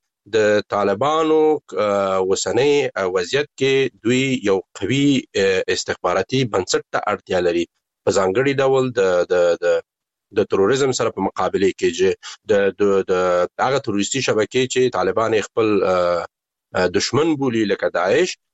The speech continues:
د هغو په هکله باندې، د، د هغو د عملیاتو په هکله باندې او د هغو د کړنو په هکله باندې باید کره معلومات ولري چې د هماغه معلومات بنسټ باندې بیا دو تدابیر اتخاذ کړي. یعنی د ګواښونو په مقا-، مقابل کې کوم ګواښونه چې، آه،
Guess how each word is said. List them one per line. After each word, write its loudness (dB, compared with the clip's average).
د -2
هغو 2
په -4
هکله -2
باندې، 0
د، 0
د -4
هغو 2
د 0
عملیاتو -2
په -2
هکله -2
باندې 0
او 0
د -4
هغو 0
د -4
کړنو 2
په -2
هکله -2
باندې 0
باید 0
کره -2
معلومات 0
ولري 0
چې -6
د 0
هماغه -2
معلومات -2
بنسټ 0
باندې 0
بیا 0
دو 4
تدابیر -2
اتخاذ -4
کړي. -10
یعنی 2
د -2
ګواښونو 0
په 2
مقا-، 0
مقابل 0
کې 0
کوم 0
ګواښونه 2
چې، -10
آه، 2